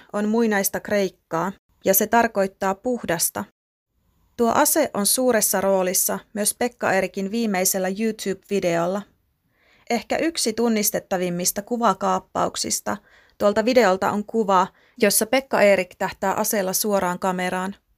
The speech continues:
Kuva värjäytyy punaiseksi. Pekka Erik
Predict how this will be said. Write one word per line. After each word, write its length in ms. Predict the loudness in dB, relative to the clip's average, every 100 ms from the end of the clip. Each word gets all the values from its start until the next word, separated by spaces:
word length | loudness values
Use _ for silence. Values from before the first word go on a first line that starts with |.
| _
Kuva 320 | -4 0 2 2
värjäytyy 520 | 2 2 0 0 -4
punaiseksi. 800 | -2 -2 0 -2 -4 -4 -6 -8 _ _ _ _ _ _ _ _ _ _ _ _ _ _ _ _ _
Pekka 380 | 2 2 2 6
Erik 380 | 6 6 2